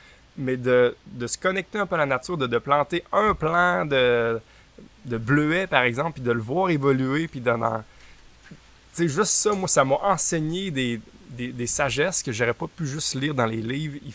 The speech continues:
il faut se reconnecter à la, à la nature. C'est un des problèmes, en fait, là. Tous nos jeunes passent plus de temps devant un écran que, que en connexion avec la nature. Moi, je trouve que ça, c'est un grand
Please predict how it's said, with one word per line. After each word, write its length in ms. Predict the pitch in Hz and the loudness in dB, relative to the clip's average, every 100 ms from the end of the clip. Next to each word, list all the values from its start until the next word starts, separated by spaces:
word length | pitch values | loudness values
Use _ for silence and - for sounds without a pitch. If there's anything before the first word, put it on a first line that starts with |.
| - | -16
il 60 | - | -16
faut 220 | - 202 | -10 -2
se 100 | 156 | -2
reconnecter 480 | - - 120 110 147 | -2 -2 -2 -2 0
à 80 | 117 | 2
la, 400 | 110 110 110 - | 0 0 -6 -6
à 80 | 120 | -6
la 120 | 117 | -4
nature. 280 | 117 - 175 | -4 -4 -4
C'est 160 | - | 0
un 140 | 175 185 | 2 2
des 100 | 135 | 0
problèmes, 520 | - 135 143 185 139 | 4 4 6 2 0
en 80 | 117 | -2
fait, 180 | 190 - | -4 -4
là. 200 | 165 139 - - - _ - - - - | -2 -2 -4 -20 -20 _ -20 -20 -20 -20
Tous 160 | - | -6
nos 140 | 160 135 | -4 0
jeunes 180 | 151 170 | 0 2
passent 220 | 147 - | 0 2
plus 180 | 175 135 | 0 2
de 100 | 143 | 4
temps 160 | 165 | 4
devant 200 | 151 127 | 4 6
un 140 | 143 131 | 6 6
écran 360 | 120 156 165 | 0 0 0
que, 320 | 165 135 120 107 - - - | 0 0 0 0 -10 -20 -6
que 120 | 120 | -2
en 100 | 110 | -2
connexion 380 | 120 120 - 143 | -2 -4 -4 -4
avec 160 | 127 | -4
la 80 | 123 | -4
nature. 420 | 113 104 147 175 160 - - - - | -6 -4 -4 -4 -8 -18 -20 -20 -10
Moi, 100 | 143 | -8
je 80 | - | -6
trouve 200 | - 175 | -6 -6
que 100 | 135 | -4
ça, 320 | - - 175 | -4 -2 -2
c'est 220 | - 139 | -4 -4
un 100 | 127 | -2
grand 380 | 117 113 180 170 | -2 -4 -4 -4